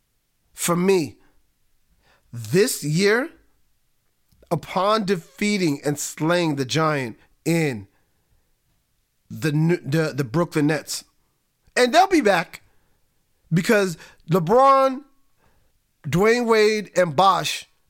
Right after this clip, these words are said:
they didn't win their first year in Miami. So let's not act like it was a bust and Brooklyn, they're finished and so on and so forth. They'll be back. Trust me, they will be back. But in this year's playoffs,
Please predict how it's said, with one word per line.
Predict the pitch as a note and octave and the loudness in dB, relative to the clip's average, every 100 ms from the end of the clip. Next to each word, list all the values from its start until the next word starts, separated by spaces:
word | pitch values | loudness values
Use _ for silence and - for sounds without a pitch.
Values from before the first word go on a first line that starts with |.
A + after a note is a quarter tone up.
| C3+ | -2
they | C3 A#3 | 2 2
didn't | C#4 G#3+ A3 | 0 0 2
win | A#3 | 2
their | G#3 F#3 | 2 -2
first | - F#3+ E3 | 0 -2 0
year | F#3+ E3+ A#2+ - _ _ _ E3+ | -2 -2 -2 -10 _ _ _ -2
in | F3+ | 0
Miami. | F3+ F3+ E3 B2 G#2 _ _ | 2 2 0 -4 -8 _ _
So | - E3+ | -8 -2
let's | F#3+ A#3 | -2 0
not | B3+ A#3+ G#3+ | 0 2 0
act | G#3+ | 0
like | G3+ F#3 - | 0 -2 0
it | F#3+ | 0
was | E3+ D#3 | 0 -4
a | |
bust | A#2 E3+ F3 D#3+ - - - - | -2 0 0 -2 -12 -20 -14 -2
and | E3 D3 | -2 0
Brooklyn, | C3+ F3 F3+ E3+ D#3 - - | -2 -2 0 -2 -2 -6 -16
they're | B2+ E3 D#3+ | -6 -4 -2
finished | - F#3 F3+ E3 - | -2 0 0 -4 -4
and | D#3 | -4
so | - F3 E3+ | -2 0 0
on | D#3+ | -2
and | D3+ | -2
so | E3+ | -4
forth. | D3+ D#3 D3 - - | -4 -6 -6 -10 -12
They'll | A#2 F3+ C4+ | 0 4 4
be | C#4+ C4 | 2 2
back. | B3+ G#3 - - _ _ _ _ _ _ _ | 2 2 -4 -16 _ _ _ _ _ _ _
Trust | - G#3 G3+ D#3+ | -2 0 0 -2
me, | C3+ G#2+ _ - | -4 -6 _ -14
they | A#2+ E3 G3 | -4 0 2
will | G#3 | 0
be | F3 F3 | 0 0
back. | F3+ D3 - - _ _ _ _ - | 0 0 -6 -20 _ _ _ _ -4
But | D3+ G3 | -2 0
in | F#3+ E3+ | 0 0
this | A3+ A3+ - _ _ | -2 -4 -10 _ _
year's | C3 C#3 G3+ G3+ F3+ | -8 -2 0 0 -4
playoffs, | - - F#3+ G3 G#3 A3+ - | -10 -2 0 0 -2 -6 -14